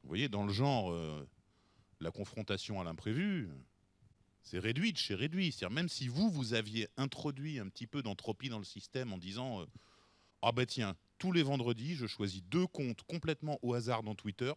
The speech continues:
et je clique. » Si, même si vous, vous avez rajouté comme ça dans les comptes que vous suivez un petit peu d'entropie, Twitter va l'enlever. Ce qui va dire, « Bah non, d'habitude, Benjamin, il regarde pas les trucs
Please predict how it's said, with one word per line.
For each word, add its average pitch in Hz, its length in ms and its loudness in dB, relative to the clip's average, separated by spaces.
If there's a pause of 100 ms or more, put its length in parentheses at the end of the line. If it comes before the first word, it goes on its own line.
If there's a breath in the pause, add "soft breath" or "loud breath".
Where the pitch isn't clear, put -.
et 95 60 -2
je 101 120 0
clique. » - 340 -8 (3000)
Si, 101 280 -6
même 180 240 2
si 151 200 -2
vous, 185 200 2
vous 147 220 0
avez 120 200 4
rajouté 135 420 0
comme 131 220 0
ça 120 200 -2
dans 101 80 -2
les 95 120 -2
comptes 135 220 -6
que 127 100 -4
vous 117 160 -4
suivez 113 460 -2
un 92 140 -6
petit - 160 -10
peu 139 180 -4
d'entropie, 123 540 -6 (680 soft breath)
Twitter 123 320 0
va 127 100 2
l'enlever. 101 320 -2 (2000)
Ce - 60 -20
qui 87 100 -8
va 95 100 2
dire, « 127 160 2
Bah 95 180 0
non, 156 280 -2
d'habitude, 92 440 -4
Benjamin, 98 400 -2
il 139 80 2
regarde 95 280 -2
pas 135 200 2
les 113 80 0
trucs 104 240 -2